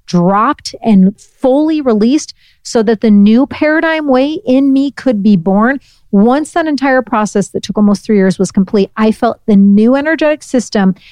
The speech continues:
go to my backside and start to push very clearly on my back and literally, like, energetically started to push me forward, signaling to me,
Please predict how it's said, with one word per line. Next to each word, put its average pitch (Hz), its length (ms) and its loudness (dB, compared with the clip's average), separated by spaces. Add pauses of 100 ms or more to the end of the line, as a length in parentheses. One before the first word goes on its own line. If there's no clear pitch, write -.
(220)
go 214 220 2
to 247 160 -4
my 320 160 -2
backside 226 720 -2 (180)
and 226 120 0
start 233 220 -4
to 208 120 -2
push - 800 -4 (380)
very 240 480 0
clearly 233 640 0 (140)
on 247 380 0
my 269 200 0
back 190 500 -4
and 202 260 2
literally, 254 560 0
like, 202 300 -4
energetically 214 540 0
started 202 380 0
to 196 120 -4 (640)
push 320 280 -2
me 226 120 2
forward, 214 680 -2 (360)
signaling 277 720 -2
to - 120 -4
me, 202 440 0